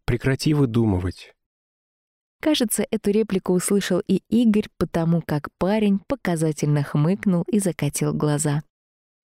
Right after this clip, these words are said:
Speaker 2: Пока наш заказ готовился, Эдуард развлекал меня интересными фактами об образовании в Египте. Туда молодой человек должен был отправиться через пару месяцев по программе обмена.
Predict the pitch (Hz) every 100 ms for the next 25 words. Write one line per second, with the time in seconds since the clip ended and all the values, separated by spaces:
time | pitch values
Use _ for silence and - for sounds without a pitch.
0 | _ 160 - 151 147 147 151 147 147 147
1 | 147 - 185 170 - 151 147 _ _ 190
2 | 190 226 226 165 151 160 - 175 165 160
3 | 180 185 - 156 160 - 147 151 - 156
4 | - 147 143 151 151 147 147 147 147 147
5 | 143 139 139 139 143 - - 139 - _
6 | _ - 156 143 165 165 147 151 147 160
7 | 156 202 190 208 220 165 151 151 - -
8 | - 175 180 - 143 - 147 - 147 143
9 | 139 151 190 - - 180 - - 180 151
10 | 147 139 143 139 139 143 139